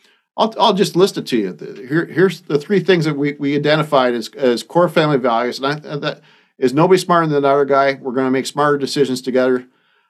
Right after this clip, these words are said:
The right hand doesn't know what the left, uh, knows what the left hand's doing and thinking. You're gonna say what you do and then do what you say.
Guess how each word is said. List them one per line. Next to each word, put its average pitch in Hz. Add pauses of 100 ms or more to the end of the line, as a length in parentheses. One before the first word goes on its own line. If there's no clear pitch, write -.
(140)
The 117
right 160
hand 165
doesn't 147
know 143
what 143
the 139
left, 139
uh, 131
knows 143
what 143
the 135
left 135
hand's 135
doing 131
and 113
thinking. 139 (480)
You're 110
gonna 131
say 170
what 165
you 151
do 147
and 143
then 131
do 139
what 135
you -
say. 123